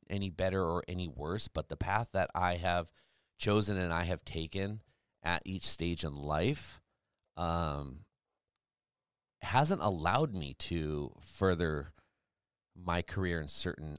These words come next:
aspects, in certain ways. For instance, right now, I could be traveling the world, doing extreme motorsports, filming, editing, doing what truly was my passion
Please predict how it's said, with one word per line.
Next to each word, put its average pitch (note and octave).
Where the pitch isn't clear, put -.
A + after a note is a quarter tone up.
aspects, D2+
in D2
certain D2+
ways. D2
For A#2+
instance, C#3
right G2+
now, F2
I A2
could C#3
be A#2
traveling G2
the D#2+
world, D#2
doing G2
extreme G2+
motorsports, E2
filming, F2
editing, E2+
doing A#2+
what F#2
truly G3
was E2+
my E2+
passion G2